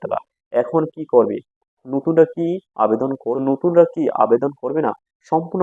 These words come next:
প্রসেসটা আজকে আমি ধীরে ধীরে তোমাদের বোঝাচ্ছি, ঠিক আছে? তো দেখে নাও। তো প্রথমত তোমরা জানো যে অনেকেই তোমরা দুই হাজার তেইশ এবং চব্বিশ, তো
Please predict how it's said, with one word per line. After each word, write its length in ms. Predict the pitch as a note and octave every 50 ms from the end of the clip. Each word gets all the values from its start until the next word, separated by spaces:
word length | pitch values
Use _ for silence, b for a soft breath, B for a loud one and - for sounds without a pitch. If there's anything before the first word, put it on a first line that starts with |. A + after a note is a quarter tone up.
| F3
প্রসেসটা 360 | - C3 - - D#3 - - D#3
আজকে 160 | C#3 - - D#3 D3
আমি 80 | D3 B2+ A2+
ধীরে 140 | A2+ A#2+ C3+ C3+
ধীরে 120 | C#3 C#3+ C3 -
তোমাদের 220 | B2 B2 B2+ B2 - A2
বোঝাচ্ছি, 300 | A#2 C3 C3 B2+ - G#2+ G#2+ _
ঠিক 100 | - G3 A3
আছে? 140 | A3 - A2+ - _ _ _ _ -
তো 40 | D#3+ E3+
দেখে 120 | F3 E3+ F3
নাও। 120 | C3 G2+ F#2+ - _ _ _ _ _ _ _
তো 40 | - D3 C3+
প্রথমত 300 | D3+ D#3 E3+ F3+ F#3 F#3 F3 -
তোমরা 140 | E3 D#3+ E3 D3+
জানো 140 | D3+ D#3+ F3 E3
যে 60 | E3 C#3 C3+
অনেকেই 240 | C#3 - - D#3 -
তোমরা 160 | D#3 D3+ D3+ D3 C3+
দুই 100 | B2 B2
হাজার 160 | C3 C#3 C#3 - _ -
তেইশ 240 | C#3 C#3+ E3+ F#3 F#3 - _ _ - -
এবং 120 | B2 B2 C3 C3 -
চব্বিশ, 300 | - D#3+ D#3 C#3+ A#2+ - - - _ _ _ _ _ _ _ _ _
তো 40 | -